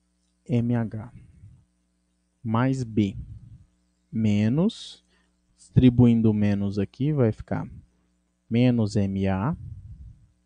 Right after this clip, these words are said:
menos B dividido por H. Podemos cortar aqui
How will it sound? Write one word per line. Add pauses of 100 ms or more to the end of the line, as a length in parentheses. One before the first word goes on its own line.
(1200)
menos
B (1080)
dividido (100)
por
H. (3500)
Podemos
cortar
aqui